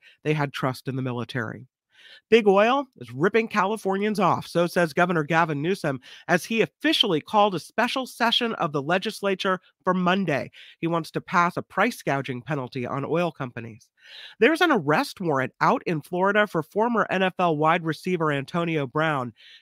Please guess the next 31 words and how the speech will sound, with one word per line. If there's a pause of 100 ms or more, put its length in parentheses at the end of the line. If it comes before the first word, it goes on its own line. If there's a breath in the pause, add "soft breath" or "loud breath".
Tampa
police
want
him
in
connection
with
a
domestic
violence
incident
on
Monday. (360 loud breath)
Brown
played
with
the
Buccaneers
in
their
Super
Bowl
year (280 loud breath)
and
was
released
after
taking
off
his
uniform